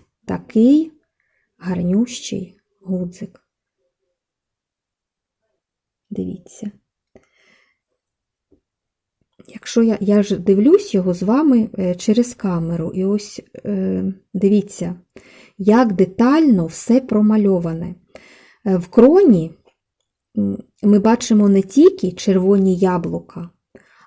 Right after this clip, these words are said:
але ми бачимо і коричневі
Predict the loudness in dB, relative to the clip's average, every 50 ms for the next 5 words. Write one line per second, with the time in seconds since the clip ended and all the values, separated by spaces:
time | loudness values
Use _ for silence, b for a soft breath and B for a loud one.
0 | b _ 0 0 2 4 6 6 6 6 6 4 4 2 0 0 0 0 0 -2
1 | -4 -4 -2 -2 -2 -2 -4 -6 -10 -14 _ _ _ _ _ _ _ _ _ _
2 | -2 0 0 0 -2 -2 0 0 2 0 0 0 0 0 2 2 0 -2 -4 -10